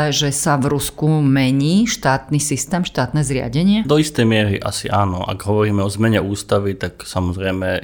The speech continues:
Speaker 2: ide aj o zmenu štátneho systému. E, Putin povedal, a podľa mňa to je dôležité, že tieto zmeny majú byť schválené v referende. Takže chce si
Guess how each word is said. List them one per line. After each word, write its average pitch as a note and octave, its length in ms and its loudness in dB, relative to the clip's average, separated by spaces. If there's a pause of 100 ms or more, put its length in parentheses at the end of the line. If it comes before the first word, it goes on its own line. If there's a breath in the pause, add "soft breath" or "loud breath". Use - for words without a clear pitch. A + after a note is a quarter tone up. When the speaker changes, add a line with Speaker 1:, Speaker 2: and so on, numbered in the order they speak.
Speaker 2:
ide F2+ 160 -4
aj E2+ 80 -4
o F2+ 80 -6
zmenu F2 320 -6 (160)
štátneho F2 560 -6
systému. F#2 560 -4
E, - 720 -6 (560)
Putin B2 560 2 (160)
povedal, G#2 400 0
a F#2+ 80 0
podľa F#2+ 240 -2
mňa F#2+ 160 -2
to - 80 -6
je F2+ 80 -8
dôležité, G#2 460 -4 (100)
že F#2 160 -10
tieto F#2+ 240 -6
zmeny F#2 240 -2
majú F2+ 320 -4
byť - 80 -8
schválené F2+ 400 -2
v F#2 80 -6
referende. F2 640 -8 (320 soft breath)
Takže E2+ 640 -2 (320)
chce - 160 -2
si G2+ 160 0